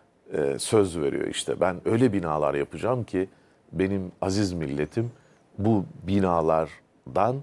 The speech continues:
e, korunacak. Sığınmak için o binalara gidecekler ve, e, benim binalarım deprem de olsa yıkılmayacak ve bu millete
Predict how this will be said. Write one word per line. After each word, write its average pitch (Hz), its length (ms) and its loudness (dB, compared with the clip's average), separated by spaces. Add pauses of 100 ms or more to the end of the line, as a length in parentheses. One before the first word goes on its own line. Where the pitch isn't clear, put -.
(540)
e, 73 280 -2
korunacak. 117 600 2 (380)
Sığınmak 120 640 0
için 117 220 -6
o 113 200 2
binalara 95 460 2
gidecekler 117 680 -2 (720)
ve, 101 340 -2 (120)
e, - 240 -4
benim 101 280 2
binalarım 85 640 0 (500)
deprem 98 540 0
de 85 40 2
olsa 80 580 0
yıkılmayacak 92 720 -2 (360)
ve 73 220 2
bu 101 220 -2
millete 80 640 -4